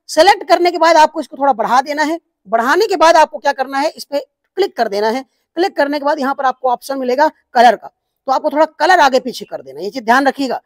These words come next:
बहुत सारे लोग गलती करेंगे, as it is picture को क्या कर देंगे, अपने video पे चाप देंगे, और इसी condition पर आपके पास strike आने के chances होते हैं।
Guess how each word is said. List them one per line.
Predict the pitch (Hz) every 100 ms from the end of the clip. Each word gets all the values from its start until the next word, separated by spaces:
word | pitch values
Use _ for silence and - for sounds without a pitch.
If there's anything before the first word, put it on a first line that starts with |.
| _ _ 220
बहुत | 262
सारे | 269 277
लोग | 269
गलती | 262 247 285
करेंगे, | 294 311 330 320 _ _
as | 269 294 285
it | 302
is | 415 359
picture | - 285 - 330
को | 311
क्या | 311 294
कर | 294
देंगे, | 294 311 381 -
अपने | 262 302 330 392
video | 311 302 320
पे | 349
चाप | - 302 180
देंगे, | 190 294 _ _ -
और | 311
इसी | - 311 415
condition | - 320 277 311 370
पर | 359 320
आपके | 302 294
पास | 269 269 269
strike | - 247 240
आने | 233 226
के | 214
chances | 202 185 185
होते | 165 -
हैं। | -